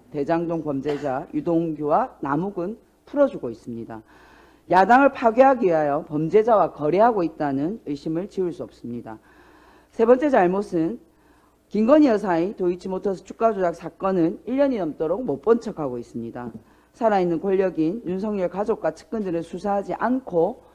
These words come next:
야당 인사들만 수사하고 있습니다. 공정과 상식을 짓밟고 있습니다.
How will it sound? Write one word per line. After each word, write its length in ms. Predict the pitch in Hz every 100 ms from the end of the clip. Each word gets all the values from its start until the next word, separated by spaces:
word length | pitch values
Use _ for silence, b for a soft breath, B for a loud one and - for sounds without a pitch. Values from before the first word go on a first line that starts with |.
| b
야당 460 | 147 151 147 175 185
인사들만 680 | 226 220 180 147 143 190 262
수사하고 500 | - 175 147 143 147
있습니다. 500 | 117 123 120 113 110 b b b b b
공정과 760 | - 240 269 233 196 165 175 262
상식을 840 | - 285 262 - 170 175 269 -
짓밟고 680 | - 160 - 170 165 202 208 -
있습니다. 600 | - 127 117 113 117